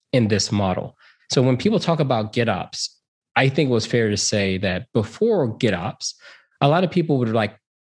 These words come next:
do config as code, where we would, like, write a bunch of, s-, I call them scripts, even though I used to work at Puppet Labs. Uh, we build these modules to try to automate our infrastructure, but we're really writing a lot of imperative code. And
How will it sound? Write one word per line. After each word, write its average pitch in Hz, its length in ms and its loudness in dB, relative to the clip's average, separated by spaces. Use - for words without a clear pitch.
do 110 360 2
config 120 880 0
as 98 560 0
code, 185 540 0
where 120 180 0
we 117 120 0
would, 110 200 -2
like, 98 240 -2
write 117 240 0
a - 20 2
bunch 107 300 -2
of, 95 60 -4
s-, - 220 -8
I 120 100 2
call 113 220 0
them 101 120 2
scripts, - 360 -2
even 110 160 2
though 107 80 2
I 98 60 0
used 98 120 -2
to 113 60 0
work 101 180 -2
at 92 100 -4
Puppet 104 240 0
Labs. 120 540 -2
Uh, 104 120 2
we 107 140 2
build 123 260 2
these 113 200 0
modules 107 480 0
to - 80 -2
try 117 200 -2
to 104 220 -2
automate 110 420 0
our 98 120 -2
infrastructure, 107 720 -4
but 151 80 2
we're 151 140 2
really 220 300 0
writing 135 260 0
a 123 60 0
lot 113 240 -2
of 107 80 -2
imperative 113 760 -2
code. 120 400 0
And 110 200 -2